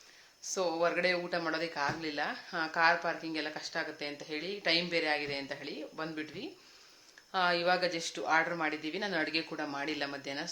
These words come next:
So ಹಾಗಾಗಿ ಇವಾಗ ಊಟ ಮಾಡಿ ಪಾಪು ಕೂಡ ಊಟ ಮಾಡಿಸ್ಬೇಕು. ನಮ್ಮ ಪಾಪು ಹೊಟ್ಟೆ ಹಸುವಾಗ್ತಿದೆ ಅವನಿಗೆ ಪಾಪ, ಟಿ ವಿ ನೋಡ್ತಾ ಇದ್ದಾನೆ.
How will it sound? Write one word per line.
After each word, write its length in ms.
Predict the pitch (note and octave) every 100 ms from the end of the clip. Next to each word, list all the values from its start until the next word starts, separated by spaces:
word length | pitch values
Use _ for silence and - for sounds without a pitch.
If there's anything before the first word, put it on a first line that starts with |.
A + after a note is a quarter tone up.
| -
So 80 |
ಹಾಗಾಗಿ 560 | D#3 D3 C#3 C3+ G3 F#4+ - - - - - - - -
ಇವಾಗ 200 | F3 E3
ಊಟ 220 | E3+ F#3 G3
ಮಾಡಿ 280 | F3 F3+
ಪಾಪು 320 | A3+ A#3 - E3+
ಕೂಡ 160 | E3+
ಊಟ 240 | D#3 D#3 E3
ಮಾಡಿಸ್ಬೇಕು. 720 | D#3+ D3+ - D3+ E3+ E4 A4 - - - -
ನಮ್ಮ 160 | F3+
ಪಾಪು 600 | F3 D#3+ D#3+ F3 E3+ D#3+ D3+
ಹೊಟ್ಟೆ 280 | D#3 D#3 F3+
ಹಸುವಾಗ್ತಿದೆ 480 | E3+ F#3 E3+ E3 D#3
ಅವನಿಗೆ 220 | D#3 D3+
ಪಾಪ, 260 | D3 D3 D3+ A#3+ - - - - - -
ಟಿ 100 | G#3
ವಿ 100 | G3
ನೋಡ್ತಾ 380 | F3+ E3+ E3 E3
ಇದ್ದಾನೆ. 480 | E3+ D#3 E3 F4